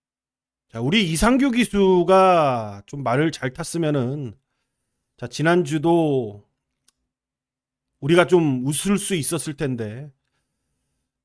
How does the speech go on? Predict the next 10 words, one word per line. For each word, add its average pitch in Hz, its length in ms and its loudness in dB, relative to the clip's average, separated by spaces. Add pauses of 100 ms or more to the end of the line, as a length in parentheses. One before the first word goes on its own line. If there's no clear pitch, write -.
(160)
아, 110 180 -16
확실히 247 360 2
기승술 220 1200 2
측면에서 208 520 2
보면은, 143 720 -2 (800)
아, 104 80 -16
이 107 300 -12
서-, 156 280 -12
이상규 202 500 2
기수는 160 600 -2